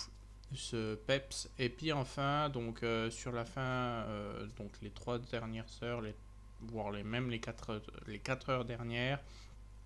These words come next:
nous partirons sur le Discord, donc, euh, pour ceux qui seront là. Alors, bien sûr, je ne ferai pas de Discord si par exemple il n'y a que trois personnes. Donc si par exemple il y a des personnes qui veulent rejoindre le Discord, le lien en description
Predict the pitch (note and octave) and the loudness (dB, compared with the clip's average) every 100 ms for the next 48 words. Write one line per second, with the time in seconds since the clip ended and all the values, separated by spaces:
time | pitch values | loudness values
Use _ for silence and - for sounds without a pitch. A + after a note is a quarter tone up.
0 | - - - C3 D3+ E3 - D#3 D3+ E3 | -14 -14 2 6 10 8 6 2 2 0
1 | D#3+ - - - - C#3+ C#3 C3 A#2+ B2 | -2 -8 -14 -10 -2 2 4 6 4 2
2 | A2+ - C#3 C3+ A#2 A2 - G#2+ G#2 - | 0 6 6 6 2 -2 0 0 0 -4
3 | - - A#2+ - - A2 G#2+ A#2+ D3+ - | -8 -2 -2 -2 -4 0 6 8 8 4
4 | - - - - A#2 - - - B2 C#3 | -10 -12 -2 6 6 6 -12 -8 2 6
5 | D#3 - E3 E3 E3+ D3 A#2+ C3+ C3+ C3 | 6 6 6 8 8 6 2 4 6 6
6 | B2 - B2 C#3+ D3 B2+ B2+ - C#3 D3 | 4 2 4 6 4 4 2 2 4 4
7 | C#3+ - B2 A2+ A2 B2 C3 - G#2 A2+ | 4 -2 0 2 2 2 0 -2 -4 -4
8 | A2+ A#2+ A#2+ A2+ - B2+ C#3 D#3 - - | -2 -2 0 0 4 6 6 4 -8 -14
9 | - - - A2 - - B2+ B2 A#2 A2+ | -14 -10 -6 -2 0 2 2 2 2 2
10 | B2 B2 G#2 G2+ - A#2 C#3 C3 A2 G#2 | 0 -2 -4 -4 -4 -2 -2 -2 -2 -4
11 | G#2 A#2 B2+ B2+ A#2 A2+ - B2+ C#3 C#3+ | -2 0 2 2 0 -2 -2 2 4 4
12 | A2 A2 A2+ A2 A2 - A2+ - A2+ | 2 2 2 0 -2 -2 -2 -2 -4